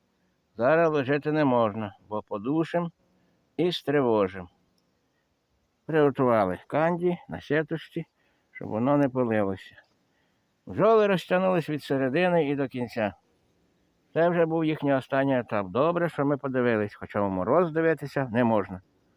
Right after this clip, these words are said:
Але в виді виключення. Ну що, вже вони трохи зжимуються, зараз ми трохи почекаємо і положимо тут, о, посередині, щоб вони могли достати з усіх сторін.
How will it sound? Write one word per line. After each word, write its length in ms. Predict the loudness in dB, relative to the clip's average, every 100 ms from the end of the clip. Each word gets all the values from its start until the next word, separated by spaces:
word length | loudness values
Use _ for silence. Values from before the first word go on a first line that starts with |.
| _ _ _ -6
Але 260 | 0 0
в 20 | 2
виді 320 | 2 2 2
виключення. 640 | 2 -2 -10 -20 -20 -20 _ _ _ _ _ _ -16
Ну 60 | -8
що, 180 | -4
вже 180 | 0 2
вони 220 | 2 0
трохи 340 | -2 -4 -4 -4
зжимуються, 640 | -2 -2 0 -2 -4 -6
зараз 280 | -4 -2 0
ми 100 | -2
трохи 260 | -4 -8 -10
почекаємо 600 | -16 -12 -2 0 0 -4 _ _ _ _ _ -4
і 140 | -2
положимо 580 | 0 0 2 2 0 -4
тут, 180 | -6 -2
о, 160 | -2 -2 -18
посередині, 600 | -10 -6 -2 0 0 -4 _ _ _ _ _ _ _ _ _ _
щоб 200 | -10 -6
вони 400 | -2 0 -2 -4 _ -10
могли 260 | -4 -2
достати 440 | -2 -2 -4 -4 -6
з 40 |
усіх 280 | -6 -6 -8
сторін. 360 | -4 -4 -6